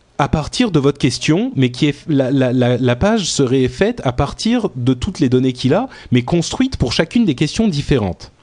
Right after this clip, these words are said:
Euh, donc, ce qu'il a, c'est qu'il calcule les réponses à partir des informations qu'il a dans une énorme, euh, série de bases de données différentes, et il ne donne pas toutes les mêmes er-, informations que Google, mais par contre,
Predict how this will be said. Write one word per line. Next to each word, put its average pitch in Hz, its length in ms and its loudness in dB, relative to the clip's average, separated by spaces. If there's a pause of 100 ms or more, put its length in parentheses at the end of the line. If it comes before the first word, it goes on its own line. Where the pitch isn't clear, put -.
(560)
Euh, 113 560 2 (120)
donc, 135 360 0
ce - 120 -6
qu'il 190 200 0
a, 180 220 0
c'est - 160 0
qu'il 123 400 -2
calcule 196 680 0 (200)
les 113 140 4
réponses 180 400 0
à 113 40 -2
partir 123 380 0
des 113 140 2
informations 123 420 0
qu'il 120 220 0
a 120 80 2
dans 107 120 0
une 101 300 2
énorme, 156 500 2
euh, 101 220 2 (200)
série 156 500 0
de 113 100 2
bases 120 240 2
de 113 100 2
données 113 280 2
différentes, 104 560 -2 (560)
et 131 260 2 (380)
il 156 180 2
ne 147 160 2
donne 214 380 2
pas 214 220 0
toutes 165 260 -8
les 147 100 4
mêmes 139 240 2
er-, 123 320 0
informations 123 480 0
que 98 240 2
Google, 107 420 2
mais 131 120 2
par - 180 -2
contre, 240 320 0